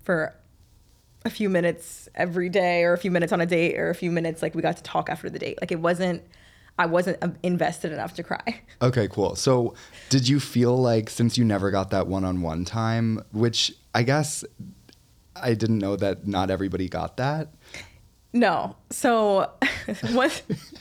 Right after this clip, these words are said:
Speaker 1: so once you make it as far as I did, there's generally, like,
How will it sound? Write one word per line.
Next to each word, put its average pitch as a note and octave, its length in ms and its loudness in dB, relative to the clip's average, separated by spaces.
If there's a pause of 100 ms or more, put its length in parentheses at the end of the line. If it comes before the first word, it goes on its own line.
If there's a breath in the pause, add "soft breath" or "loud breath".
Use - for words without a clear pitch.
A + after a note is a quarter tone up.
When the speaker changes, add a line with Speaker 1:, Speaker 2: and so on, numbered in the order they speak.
(680 loud breath)
Speaker 1:
so E4 160 2
once D#4 240 2
you C5+ 100 2
make A4 140 4
it E4+ 80 4
as D#4+ 160 0
far F#3 220 2
as G#3+ 100 2
I D3+ 220 0
did, B3+ 500 2
there's A3 300 0
generally, A#3+ 600 2
like, F#3+ 400 2